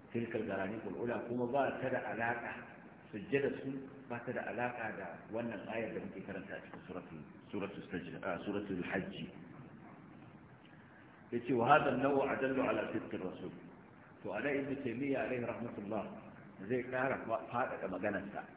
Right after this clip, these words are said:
Yace, to, wannan abin da zai faru, da ya faru, shi ne ma yake ƙara tabbatar da cewa Annabi sallallahu alaihi wasallam mai gaskiya ne. Annabi mai gaskiya ne, ba zai taɓa bin son zuciyarsa ba. Don haka Ibn Taymiyyah zai ƙara faɗaɗa maganarsa a nan.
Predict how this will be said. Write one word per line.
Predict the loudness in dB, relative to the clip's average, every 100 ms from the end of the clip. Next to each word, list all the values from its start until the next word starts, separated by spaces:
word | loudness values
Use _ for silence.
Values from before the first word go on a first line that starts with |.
| -14
Yace, | -12 -8 -6 -4
to, |
wannan | 2 4 4 2
abin | 2 2 0
da | 0
zai | -2
faru, | -2 -4 -6 -4
da | -2
ya | 0
faru, | -2 -6 -6 -10 -12 -14 -14 -12
shi | -2 4 6
ne | 6
ma | 2 2
yake | 0 -2 -4
ƙara | -4 -4 -4 -4
tabbatar | -6 -4 -2 -2
da | -4 -4
cewa | 0 0
Annabi | 2 -2 -2
sallallahu | -4 -2 0 0 2
alaihi | 0
wasallam | -2 -2 -2 0
mai | 0
gaskiya | 0 0 -2 -2
ne. | -2 -6 -10 -10 -6 -4 -2 -4 -6 -8 -10 -10 -12 -10
Annabi | -4 2 4 4
mai | 4 2
gaskiya | 0 0 2 2
ne, | 2
ba | 0
zai | 2 2
taɓa | 2 2
bin | 2 2
son | -2
zuciyarsa | -4 -6 -6 -8 -10
ba. | -14 -14 -12 -10 -10 -10 -12 -14 -16 -8 4
Don |
haka | 6 6
Ibn | 4 4 4
Taymiyyah | 4 6 6
zai | 4
ƙara | 2 0 -2
faɗaɗa | 0 0 0 -2
maganarsa | -2 -2 -4 -6
a | -8
nan. | -8